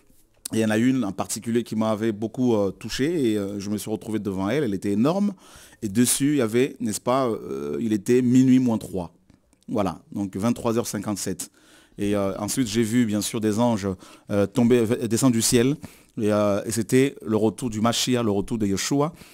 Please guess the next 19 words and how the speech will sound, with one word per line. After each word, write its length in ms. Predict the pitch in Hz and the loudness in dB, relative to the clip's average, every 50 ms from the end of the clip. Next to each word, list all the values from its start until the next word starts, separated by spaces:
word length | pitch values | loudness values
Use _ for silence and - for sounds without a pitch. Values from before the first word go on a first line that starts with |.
| - - - _ - | -20 -20 -20 _ -6
Et, 160 | 104 101 101 | -2 0 0
euh, 300 | 101 101 101 101 101 101 95 95 92 92 - _ _ _ _ _ _ _ - - _ _ - - | 2 2 2 0 0 -2 -4 -4 -6 -8 -12 _ _ _ _ _ _ _ -20 -20 _ _ -12 -4
donc, 200 | 101 113 117 117 | 0 0 2 2
j'ai 160 | 104 95 110 120 | 0 2 2 4
eu 100 | 127 123 | 4 2
à 60 | 101 | 2
partager 360 | - 107 - - 110 101 110 | 0 -4 -4 -4 -2 -2 0
avec 180 | 110 107 104 101 | -2 -2 -2 -4
les 80 | 98 | -6
frères 220 | - - 117 104 98 | -4 -4 -4 -4 -2
et 60 | 92 | -4
sœurs 240 | - - 113 110 - | -2 -2 -2 -2 -4
sur 80 | 104 | -6
T 100 | 92 98 | -8 -4
V 120 | 95 104 98 | -4 -2 -2
de 80 | 101 | -2
Vie 160 | 92 95 104 | -4 -4 -6
cette 200 | 98 110 98 - | -6 -6 -8 -8
vision 380 | 98 92 95 90 101 117 156 | -8 -6 -6 -4 -2 -4 -4